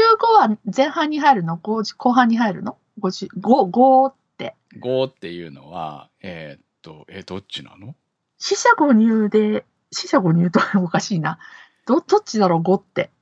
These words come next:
Speaker 2: 四十九、五十。五十からスタートでしょ？
Speaker 1: うん。で、
Speaker 2: で、五十九、
Speaker 1: うん。
Speaker 2: 六十。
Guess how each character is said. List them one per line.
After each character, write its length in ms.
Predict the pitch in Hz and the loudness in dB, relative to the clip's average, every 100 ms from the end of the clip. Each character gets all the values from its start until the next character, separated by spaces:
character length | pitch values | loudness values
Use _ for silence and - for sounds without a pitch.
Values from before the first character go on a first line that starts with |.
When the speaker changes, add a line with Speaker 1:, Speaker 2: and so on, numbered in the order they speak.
| _ _ _ | _ _ _
Speaker 2:
四 400 | 135 160 170 147 | -6 -4 -4 -6
十 300 | 123 107 95 | -8 -8 -8
九、 400 | - - 117 76 | -10 -6 -6 -8
五 200 | - 87 | -10 -10
十。 340 | 90 98 67 _ _ _ _ _ _ _ _ _ _ | -8 -10 -12 _ _ _ _ _ _ _ _ _ _
五 220 | 104 101 | -12 -12
十 360 | 123 127 123 | -8 -6 -6
か 200 | 107 76 | -8 -16
ら 140 | 78 85 | -18 -20
ス 100 | - | -10
タ 100 | - | -10
ー 80 | - | -10
ト 100 | - | -16
で 80 | |
し 120 | - 131 | -16 -14
ょ？ 100 | 202 _ _ _ _ _ _ _ _ | -16 _ _ _ _ _ _ _ _
Speaker 1:
う 120 | 254 | -4
ん。 160 | 196 - _ _ _ _ _ - | -4 -6 _ _ _ _ _ -6
で、 300 | 285 320 - - - - | -2 -2 -4 -12 -20 -12
Speaker 2:
で、 120 | 147 | -10
五 220 | 120 123 | -4 -4
十 320 | 127 151 147 | -4 -6 -6
九、 320 | 131 - 131 95 | -8 -6 -4 -4
Speaker 1:
う 100 | 254 | -4
ん。 60 | 247 | -4
Speaker 2:
六 260 | 107 104 107 | -6 -8 -10
十。 300 | 92 82 | -10 -12